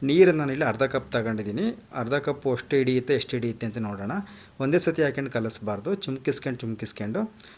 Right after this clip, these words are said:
ಚಪಾತಿ ಹಿಟ್ಟಿನ ಅದಕ್ಕೆ ಕಲಿಸ್ಕೋಬೇಕು. ತೀರಾ ಗಟ್ಟಿಗೂ ಬೇಡ, ತೀರಾ ಮೆತ್ತಗೂ ಬೇಡ ಅಂತೇಳಿ. ಅದು ನಿಮ್ಗೆ ಗೊತ್ತಲ್ಲ ಚಪಾತಿ ಹಿಟ್ಟಿನ ಹದ. ನಾನು ಇಲ್ಲಿ ಹದ ಏನು ತೋರಿಸ್ತೀನಿ, ಇದಕ್ಕೆ ಕಲಿಸ್ಕೊಳ್ರಿ. ಭಾಳ ಅಂದರೆ ಭಾಳ ಚೆನ್ನಾಗಿ ಬರ್ತವೆ. ಕೆಲವರಿಗೆ ಆನ್‌ಲೈನ್, ಆನ್‌ಲೈನ್ ಅಡುಗೆಗಳು ಅಂತಂದರೆ ವಿಶ್ವಾಸ ಇರಲ್ಲ, ಕೆಟ್ಟೋಗುತ್ತೆ ಅಂತಾರೆ.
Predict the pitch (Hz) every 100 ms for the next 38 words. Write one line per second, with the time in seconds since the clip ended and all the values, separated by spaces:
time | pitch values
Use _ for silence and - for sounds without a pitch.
0 | - 135 - 156 170 147 131 135 123 107
1 | 110 180 214 208 - 104 98 - 202 -
2 | - - - 151 160 143 127 123 131 123
3 | 117 156 185 - - - - 139 143 131
4 | 110 117 110 98 95 92 87 98 98 -
5 | - - - - 113 127 131 139 139 131
6 | 120 117 120 117 110 104 95 92 - -
7 | - - - - 127 127 123 139 135 135
8 | 127 117 - 151 123 123 - 107 104 -
9 | 101 156 107 107 120 123 110 104 107 107
10 | 101 95 92 101 180 196 - - - -
11 | - - 175 175 160 175 143 147 160 156
12 | 151 147 143 - 139 147 151 139 131 135
13 | 135 131 123 135 131 117 - 127 120 117
14 | 110 110 110 110 117 113 110 113 101 98
15 | 110